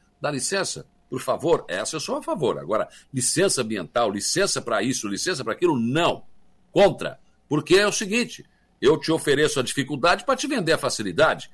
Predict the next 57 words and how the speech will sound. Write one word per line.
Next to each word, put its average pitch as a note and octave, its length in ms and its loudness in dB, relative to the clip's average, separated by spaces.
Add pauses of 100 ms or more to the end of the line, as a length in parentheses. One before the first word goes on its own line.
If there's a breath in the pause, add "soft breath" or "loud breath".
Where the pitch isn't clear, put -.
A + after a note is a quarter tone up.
(160 soft breath)
Licença G3 460 2
é - 20 4
uma A3+ 140 2
coisa D3 260 2
que C#3+ 80 -4
eu C3+ 80 4
dou G#3 180 6
pro F#3+ 140 0
Lucas, F3 300 0
pra C3+ 160 0
obra C3 180 2
dele, C#3+ 200 -2
se C#4 120 -8
eu, D#4 220 -6
se F3+ 100 -4
eu E3 80 0
quero. C#3+ 380 2 (120 soft breath)
Se - 140 -2
eu F#3 60 6
não F3 160 2
dou, G3+ 140 8
eu C4+ 80 8
não B3+ 140 0
dou. D#3 200 0
Não, C3 240 -2
eu B2 80 0
não, A2 200 -2 (140)
se - 100 -6
eu D3 60 0
não D3+ 80 0
quero, G#3+ 220 2
não C#4 120 -2
dou. G#3 440 6 (240)
Ou F#3+ 200 8
a A3 80 8
não A#3 140 2
ser B3+ 220 0
que, C#4+ 440 -2 (160)
bom, A#3+ 460 0
pode F#2 180 -6
ser, G#3 300 4
né? D#3 240 0 (400)
O - 340 -6
Gregório G#3 340 4
é - 20 4
a - 20 -8
mesma E4+ 180 0
coisa. F#3+ 340 6
Então, A#3 180 -2
quer B3+ 80 0
dizer, F3 320 2 (480 loud breath)
gente, C4 520 -4 (880)
não D#4+ 180 -2
tem, C#4+ 460 2
não D#3 140 -4
tem C4 240 -2
gente F3 320 -2